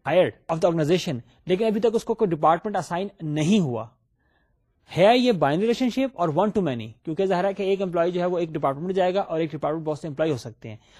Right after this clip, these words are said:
لیکن یہاں پر آپ دیکھیے کہ جو آپ کی ون side پہ آپ کا انٹری type ہے، یعنی کہ جو department ہے، اس کے ساتھ جو minimum کارڈینلٹی ہے وہ زیرو ہے، optional ہے۔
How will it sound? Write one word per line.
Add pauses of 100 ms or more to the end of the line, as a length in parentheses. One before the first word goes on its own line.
(120)
لیکن
یہاں
پر
آپ
دیکھیے
کہ
جو
آپ
کی (100)
ون
side
پہ (160)
آپ
کا
انٹری
type
ہے،
یعنی
کہ
جو
department
ہے، (500)
اس
کے
ساتھ
جو
minimum
کارڈینلٹی
ہے
وہ
زیرو
ہے، (160)
optional
ہے۔